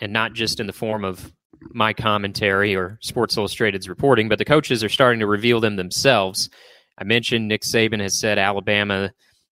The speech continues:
i-, is positioned to get Auburn, L S U, and Tennessee.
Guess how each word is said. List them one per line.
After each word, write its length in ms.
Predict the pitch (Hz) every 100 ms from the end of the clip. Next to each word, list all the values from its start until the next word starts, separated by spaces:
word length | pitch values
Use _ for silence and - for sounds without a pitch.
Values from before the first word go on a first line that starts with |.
| -
i-, 60 |
is 360 | 104 92 98 -
positioned 520 | - 101 107 - 98
to 80 | 92
get 180 | 98 -
Auburn, 500 | 110 101 101 95 95 -
L 180 | 113 101
S 220 | 95 -
U, 80 | 107
and 120 | 95
Tennessee. 640 | - 104 90 - 120 120